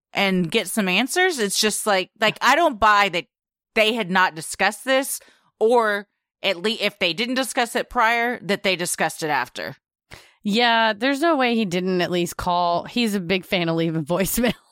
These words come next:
Speaker 2: so
Speaker 1: <laughs>
Speaker 2: I'm sure he called and left a voicemail, uh, and let, you know, her know, "Hey, where the hell did you go?" Like, or,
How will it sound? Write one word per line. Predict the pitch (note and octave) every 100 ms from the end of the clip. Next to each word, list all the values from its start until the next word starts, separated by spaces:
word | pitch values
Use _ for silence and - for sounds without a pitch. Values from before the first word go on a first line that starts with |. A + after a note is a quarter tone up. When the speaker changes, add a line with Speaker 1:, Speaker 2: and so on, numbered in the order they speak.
| -
Speaker 2:
so | - - - - C4 B3 G#3+ A#3 - -
Speaker 1:
<laughs> | -
Speaker 2:
I'm | F4+ A3+
sure | D#4 B3
he | B3 A3+
called | A3 G3+
and | G3
left | F3 F#3 F#3+
a |
voicemail, | D#3+ G3 G#3 - F#3 E3+ D#3+ D#3+ D#3+ - _ _ -
uh, | F3+ E3+ D#3+ B2
and | E3+ E3+
let, | E3 D#3+ - - -
you | G#3+ F#3+
know, | D#3+ D#3 D#3
her | D#3 E3+
know, | E3 E3 D#3+
"Hey, | E3 F3+
where | E3+ F3
the | F3+
hell | F#3
did | E3+ D#3
you | C#3+
go?" | D#3 E3 F#3 D#3+
Like, | F#3+ F3 D#3+ E3 -
or, | G3+ A#3 A3